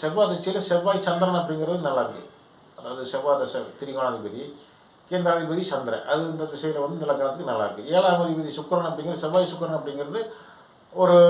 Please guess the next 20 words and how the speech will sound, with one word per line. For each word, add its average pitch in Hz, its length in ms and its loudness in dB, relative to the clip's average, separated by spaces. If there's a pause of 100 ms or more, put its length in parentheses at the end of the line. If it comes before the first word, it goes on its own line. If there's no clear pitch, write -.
மீடியமா 156 360 2
இருக்கு. - 200 -4 (320)
சரிங்களா, 113 280 -12
மீடியமான 135 400 -4
நன்மைகள் 120 320 -6
அப்படிங்கிறது 110 420 -6
நடக்குது. 92 300 -12 (1200)
அடுத்தது 175 300 0 (160)
பத்தாம் 190 380 4
அதிபதி, 175 300 2
பத்தாம் 180 380 2
கேந்திரம் 156 360 -2
வந்து 156 180 -4 (580)
சனியோடது 127 540 -4 (140)
கும்பம், 113 360 -10 (1500)
அல்லது, 110 220 -6 (140)
அல்ல, 117 120 -4 (380)
மகரம். 123 320 -4 (140)
மகரம் 131 260 -2
வந்து - 120 -8